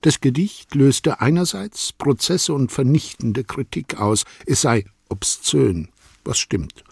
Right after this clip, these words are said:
und nihilistisch, was überhaupt nicht stimmt, verherrliche Drogen und Homosexualität, nun ja, und sei ein formloser, chaotischer, unverständlicher Text, was nun ganz und gar nicht stimmt. Andererseits aber wurde Haul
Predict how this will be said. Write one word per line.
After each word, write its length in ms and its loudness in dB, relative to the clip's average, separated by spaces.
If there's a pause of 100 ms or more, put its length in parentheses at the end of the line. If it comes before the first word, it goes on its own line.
(140)
und 240 4 (160)
nihilistisch, 880 2 (240)
was 200 0
überhaupt 520 -4
nicht 280 -8
stimmt, 400 -6 (400)
verherrliche 640 0
Drogen 500 2
und 280 0
Homosexualität, 1200 0 (200)
nun 200 2
ja, 280 -6 (320)
und 160 4
sei 260 0
ein 220 2 (180)
formloser, 800 2
chaotischer, 880 -2 (120)
unverständlicher 1160 0
Text, 440 -6 (480)
was 200 0
nun 200 4 (180)
ganz 280 -2
und 140 0
gar 200 -6
nicht 280 -12
stimmt. 460 -10 (480)
Andererseits 720 0
aber 200 0
wurde 320 2
Haul 280 2